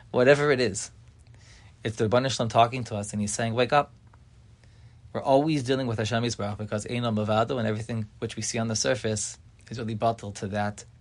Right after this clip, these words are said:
truth. But if the galus is continuing, that means we have not yet woken up. Not personally, not collectively. Aval av pam eino meuchar, but it's never too late.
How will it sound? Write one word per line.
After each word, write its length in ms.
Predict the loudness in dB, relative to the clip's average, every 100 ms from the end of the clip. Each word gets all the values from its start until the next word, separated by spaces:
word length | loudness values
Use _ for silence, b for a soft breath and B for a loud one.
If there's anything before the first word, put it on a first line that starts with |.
| -16
truth. 380 | -10 -10 -10 -16 -20 -20 -20 -20 -20 b b b b b -20 -20 -20 -20 -20 -20 -20 -20 -20 -8
But 140 | -6 -4
if 220 | -4 -4
the 60 | -4 -2 4 4 4 0 0 0 0 0 -2 -2 -2 0 0 -2 -6 -10 -10 0
galus 300 | 2 4 2
is 80 | -2
continuing, 920 | -6 -6 -4 -2 0 0 0 -2 -2
that 100 | -4
means 260 | -4 -4 -2
we 80 | -2
have 100 | 2
not 200 | 0 0
yet 100 | -4
woken 280 | -4 -2
up. 280 | -4 -6 -14 -20 -20 -20 b b b b b -8
Not 140 | -6 -2
personally, 460 | -2 -2 -4 0
not 200 | 0 0
collectively. 640 | -2 -6 -4 -8 -8 -10 -12 -18 -20 B B B
Aval 200 | -2 2
av 260 | 6 6 6
pam 920 | 0 2 2 2 0 0 2 0 -2
eino 320 | -4 -4 -2 -2
meuchar, 580 | -2 -6 -2 0 0 -2
but 120 | -4
it's 160 | -6 -6
never 220 | -6 -6
too 160 | -8 -6
late. 880 | -2 -2 -2 -2 -2 -4 -6 -14